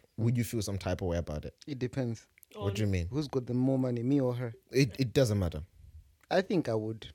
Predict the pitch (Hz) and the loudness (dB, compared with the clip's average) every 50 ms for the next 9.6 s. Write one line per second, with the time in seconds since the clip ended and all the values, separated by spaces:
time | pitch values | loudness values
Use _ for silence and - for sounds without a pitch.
0 | _ - - 127 120 - 131 127 117 107 110 110 113 113 - - - - - - | _ -10 -8 -8 -6 -4 -4 -4 -4 -4 -4 -4 -6 -8 -10 -14 -20 -20 -20 -20
1 | - _ - 160 147 151 156 156 - 156 165 139 175 254 226 185 - 190 185 - | -16 _ 4 6 6 6 6 6 6 6 6 8 8 6 6 8 8 6 4 4
2 | - 139 135 131 123 - 165 160 139 131 117 110 113 113 - - 117 107 - - | 4 0 0 0 0 0 -2 -2 -2 -4 -6 -6 -6 -6 -4 -4 -6 -6 -6 -10
3 | - - _ - _ - - 117 113 113 120 120 120 117 - - _ _ _ _ | -18 -20 _ -20 _ -20 -18 -14 -8 -4 -2 0 0 -2 -4 -8 _ _ _ _
4 | _ _ _ _ _ _ _ _ _ _ _ - - 190 185 156 139 120 123 117 | _ _ _ _ _ _ _ _ _ _ _ -4 0 2 4 4 4 4 4 4
5 | 147 160 196 190 - 208 175 - - 156 151 139 139 110 107 127 117 120 120 117 | 6 6 6 6 8 6 6 6 6 6 6 4 2 -4 -6 -6 -6 -4 -4 -4
6 | 113 107 104 - - _ _ - _ - 131 120 117 113 113 - 113 123 156 175 | -6 -6 -8 -10 -14 _ _ -20 _ -4 -2 0 0 0 0 -2 -2 -2 -2 -2
7 | - _ _ _ _ _ _ _ _ _ - - 160 151 151 151 - - - - | -4 _ _ _ _ _ _ _ _ _ -2 4 6 6 6 6 2 -8 -2 2
8 | - - 214 220 185 160 175 190 175 - - 170 180 170 165 147 139 131 147 143 | 2 4 4 4 4 4 6 6 6 6 6 4 6 6 6 6 6 6 4 2
9 | - 135 143 139 123 113 117 127 - - - | 4 2 2 2 2 2 0 -2 -6 -12 -14